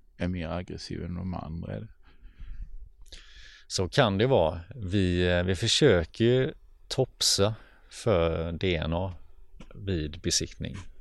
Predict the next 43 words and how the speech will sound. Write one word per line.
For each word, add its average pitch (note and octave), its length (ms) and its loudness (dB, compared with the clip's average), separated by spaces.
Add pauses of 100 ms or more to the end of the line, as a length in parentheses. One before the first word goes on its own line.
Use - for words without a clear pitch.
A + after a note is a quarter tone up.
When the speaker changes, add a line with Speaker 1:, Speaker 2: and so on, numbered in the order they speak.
(140)
Speaker 2:
för F2 80 -4
att - 120 -6
kunna F#2 420 -2
se D#2+ 400 0 (680)
vilken D#2+ 440 -2
individ, D#2+ 460 -2
om E2 100 -2
vi D#2+ 80 -2
bedömer D2+ 340 -4
att D#2 140 -6
det D2+ 140 0
är D2+ 60 -2
varg E2+ 440 -4
som - 160 -4
har D#2 80 -2
gjort F2 160 -6
angreppet. - 680 -6 (960)
Ehm, D#2+ 540 -8 (580)
och F2+ 120 0
ser D#2 300 4
man F#2 100 2
att G#2 140 -2
det A2+ 120 4
är G2 100 6
en D#2+ 120 0
och D#2 80 -2
samma D#2 300 0
individ, D#2 440 -6 (140)
då - 120 -12
kan D#2 280 -4
det E2 60 -4
bli E2+ 180 -4
skyddsjakt - 520 -8
på D2+ 60 -6
den, C#2 220 -10 (360)
om D2 240 -2
det, D#2 180 -6 (260)
om F2 120 -8
det D#2+ 80 -2
här D2+ 160 -2
händer D2+ 500 -6
flera C#2 320 0
gånger. D2+ 400 -8